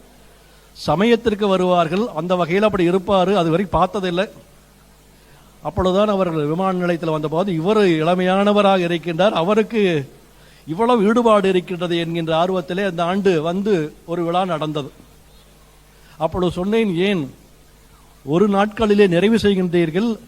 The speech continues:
பல மா-, மாகாணத்திலே இருந்து வந்திருக்கின்றார்கள், அங்கெல்லாம் ஒவ்வொரு, ஆ,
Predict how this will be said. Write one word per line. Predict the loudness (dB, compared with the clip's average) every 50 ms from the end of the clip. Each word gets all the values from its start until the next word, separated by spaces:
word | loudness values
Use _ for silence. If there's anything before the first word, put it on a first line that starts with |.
| -20 -20 -20 -20 -20 -20 -20 -20 -20 _ -20 -20 -20 -20 -20 -20 _ _ -20 -20 -20 -8
பல | -4 0 0 0
மா-, | 2 2 2 2 2 2
மாகாணத்திலே | 2 2 2 2 4 2 2 2 2 0 -2 -2 -2 0 2 2
இருந்து | 2 2 0 0 0 0 0
வந்திருக்கின்றார்கள், | 0 2 2 2 2 0 -2 -2 0 2 2 2 2 2 2
அங்கெல்லாம் | 2 2 2 0 -2 0 0 2 2 2 2 2
ஒவ்வொரு, | 0 2 2 2 4 4 4
ஆ, | 4 4 2 2